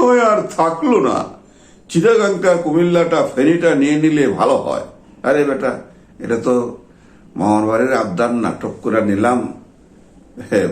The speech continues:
মোয়া নিয়া খায়া ফেললাম, এটা তো এরকম না। তোমার দেশ ইন্ডিয়া আমরা চাইলেই দখল করে ফেলতে পারবো না, বা অন্য কোনো দেশ দখল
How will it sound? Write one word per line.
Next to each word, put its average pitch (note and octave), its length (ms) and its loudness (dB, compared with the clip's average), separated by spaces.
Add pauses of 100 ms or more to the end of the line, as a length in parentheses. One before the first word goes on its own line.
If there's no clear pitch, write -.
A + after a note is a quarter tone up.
(140)
মোয়া G#2+ 280 0 (760)
নিয়া G2 220 -2 (120)
খায়া G2 240 -2
ফেললাম, G2+ 320 -2 (120)
এটা - 180 -14
তো - 120 -10
এরকম E3 300 -4 (140)
না। - 60 -10 (580)
তোমার C#3 220 0 (100)
দেশ C3+ 120 0 (180)
ইন্ডিয়া C#3 280 0 (140)
আমরা B2 160 0 (100)
চাইলেই B2 380 2
দখল C#3 260 -2
করে B2+ 180 0
ফেলতে G2+ 320 -4
পারবো E2+ 320 -6
না, C#2 60 -10 (380)
বা G2+ 80 0 (120)
অন্য A#2+ 120 2 (160)
কোনো B2 140 0 (120)
দেশ B2+ 120 2 (160)
দখল A#2 180 -4